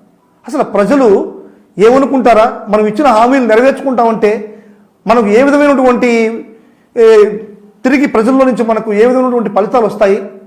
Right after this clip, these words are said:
అనేటువంటి ఒక మనస్థితి కూడా లేకుండా, ఆ మనస్సాక్షి కూడా సమాధానం చెప్పుకోలేనటువంటి చంద్రబాబు నాయుడు గారు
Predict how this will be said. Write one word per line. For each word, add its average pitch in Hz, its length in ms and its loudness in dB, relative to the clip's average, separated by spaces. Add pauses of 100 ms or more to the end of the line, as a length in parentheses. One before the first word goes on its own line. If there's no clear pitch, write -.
(640)
అనేటువంటి 254 420 0
ఒక 220 140 -4 (320)
మనస్థితి 277 580 -2
కూడా 254 180 2
లేకుండా, 214 640 0 (760)
ఆ 226 120 2
మనస్సాక్షి 254 680 -2
కూడా 262 240 2
సమాధానం 233 500 0
చెప్పుకోలేనటువంటి 208 600 -2
చంద్రబాబు 214 360 0
నాయుడు 175 160 -2
గారు 165 400 -6